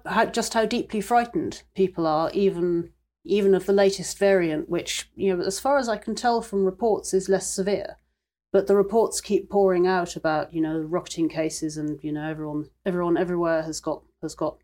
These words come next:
ill-, I mean, but in a sense, you know, we're all sort of glued to this rolling ticker tape of numbers which are offered, you know, without context,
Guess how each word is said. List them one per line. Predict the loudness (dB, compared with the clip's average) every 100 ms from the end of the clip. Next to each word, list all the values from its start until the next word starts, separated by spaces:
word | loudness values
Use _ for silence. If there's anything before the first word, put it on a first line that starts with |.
| _
ill-, | -4 -2
I | 0
mean, | 0 0
but | 0
in | 0
a | 2
sense, | 0 2
you | 2
know, | 4
we're | 2
all | 2
sort | 0 -2
of | 0
glued | 0 0 -2
to | -4
this | -4 0
rolling | 4 4 4 2 0
ticker | -6 -6
tape | -4 -2 -4
of | -6 2
numbers | 4 4 4 -2 -4
which | -6
are | -2
offered, | -2 -2 -6 -6 -4
you | -2
know, | 0
without | 2 4 2 0
context, | 0 2 2 -4 -6 -10 -14 -16